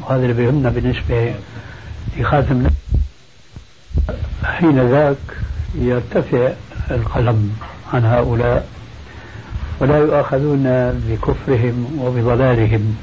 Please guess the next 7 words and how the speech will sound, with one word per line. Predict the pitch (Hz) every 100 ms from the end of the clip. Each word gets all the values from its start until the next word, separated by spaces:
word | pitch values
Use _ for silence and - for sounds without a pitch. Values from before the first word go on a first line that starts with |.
| - - - - - - - -
ما | 131
دام | 131 139 147 147 139 - -
أننا | 139 123 120 120 131
افترضنا | - - - 120 131 120 123 123 131 - - - - - - - -
أنهم | 135 123 117 127 135 135 120
لم | 151 147 -
تبلغهم | 135 131 151 147 131 139 156 165